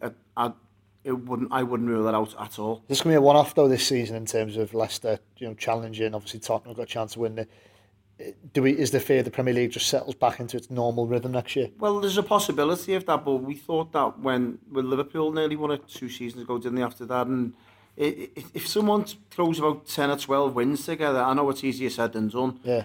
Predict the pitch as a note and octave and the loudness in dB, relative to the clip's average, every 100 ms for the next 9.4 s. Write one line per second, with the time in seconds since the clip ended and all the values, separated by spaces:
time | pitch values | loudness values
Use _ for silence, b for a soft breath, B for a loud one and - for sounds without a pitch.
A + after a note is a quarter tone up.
0 | - - F3 C#3+ D#3 E3 E3+ E3 F3 E3 | -4 -2 2 4 2 0 -2 -2 -6 -8
1 | E3 E3 D#3+ E3 - D#3 C#3+ - C3 C#3+ | -2 -2 0 -2 2 4 4 2 2 4
2 | D#3 - - b b b b b C3+ C#3 | 4 2 -10 b b b b b -4 -2
3 | - C#3+ C#3 C3+ - B B B - C3+ | 0 0 2 0 -6 B B B 2 4
4 | C3 C3 C3 C3 A#2 A2+ A#2+ A2+ A#2+ G#2+ | 6 4 2 0 -2 0 0 0 -4 -2
5 | A#2 A#2 B2 A#2 - _ C3+ B2+ - C3 | 0 0 0 -2 -10 _ -4 -2 -2 -2
6 | A#2+ B2 C3 A#2+ C3 B2 C3 C3+ B2 A#2 | 0 0 -2 0 0 0 0 0 2 2
7 | A#2 A2 - C3 A#2+ B2+ C#3+ B2+ B2+ C3+ | 2 0 0 0 0 -2 -2 -2 -2 -4
8 | C3+ D#3 C3 - B2+ A#2+ A#2 A2+ A#2 A#2+ | 0 0 0 -2 0 0 2 2 2 2
9 | A#2 A#2 A2+ | 2 0 -2